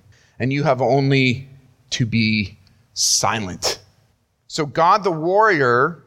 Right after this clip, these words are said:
God the fighter is a theme that, that runs throughout this, the Pentateuch and throughout Scripture. Jeremiah twenty eleven, "The Lord is with me like a mighty warrior." And of course, as we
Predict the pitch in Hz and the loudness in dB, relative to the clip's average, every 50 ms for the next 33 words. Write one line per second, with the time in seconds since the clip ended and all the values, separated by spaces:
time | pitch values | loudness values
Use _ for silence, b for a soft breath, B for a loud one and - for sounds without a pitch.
0 | _ _ _ _ _ _ - 147 156 175 202 196 190 - - - 208 214 214 190 | _ _ _ _ _ _ -2 0 0 0 0 0 -2 -4 0 0 2 2 2 2
1 | 180 160 165 151 175 160 - - 202 220 233 220 175 147 147 143 139 - 123 131 | 0 0 0 0 0 0 0 0 0 0 2 0 0 0 -2 -2 -4 -4 -4 -2
2 | 160 147 131 139 139 143 165 180 202 214 214 202 160 143 113 - - - 165 170 | -2 -2 -4 -6 -6 -2 2 2 4 4 2 0 -2 -4 -6 -8 -8 -6 -4 -2
3 | 185 185 185 175 170 180 190 165 - - 147 156 139 - - 135 147 139 - 165 | 0 2 2 4 4 4 2 2 0 -2 -2 -2 -2 -2 -2 -4 -6 -6 -4 -2
4 | 170 185 202 175 - - 139 117 107 - 131 127 123 - - 147 160 175 190 170 | -2 -2 -2 -2 -2 -2 -2 -2 -2 -4 -6 -8 -8 -8 -4 0 2 2 2 0
5 | - - - 196 190 - - 147 120 113 147 170 180 180 185 190 196 190 175 147 | -2 -4 -2 -2 -2 -2 -4 -4 -4 -2 0 0 0 2 2 2 2 2 0 -2
6 | - - 190 190 190 180 175 170 180 190 185 156 127 - B B B B - 147 | -2 -2 -2 0 0 0 0 2 2 2 2 2 -2 -6 B B B B -2 0
7 | 160 151 147 160 170 190 202 202 208 202 202 208 170 175 156 143 156 170 208 214 | 0 0 2 2 4 4 6 6 6 4 4 2 0 0 -2 -2 0 2 2 2
8 | 214 - 196 170 156 151 147 139 - - _ _ _ 127 135 151 175 180 165 - | 0 -2 -6 -4 -4 -4 -4 -6 -8 -14 _ _ _ -6 -2 0 0 0 -2 -2
9 | - 156 160 151 147 147 156 160 175 190 196 202 196 202 196 196 196 180 - - | -2 -2 -2 -2 -2 -4 -2 0 2 2 2 0 -2 -2 0 0 -2 -2 -4 -6
10 | 143 151 160 175 185 180 160 139 131 110 92 - - _ _ _ _ _ _ _ | -6 -2 0 2 4 4 4 4 2 0 -2 -6 -12 _ _ _ _ _ _ _
11 | _ _ _ _ _ - 156 180 151 - 196 196 208 190 - 196 180 170 185 196 | _ _ _ _ _ -4 -4 -2 0 2 2 4 4 2 0 -2 -2 0 2 2
12 | 196 190 185 170 117 - - | 4 2 2 0 0 -4 -10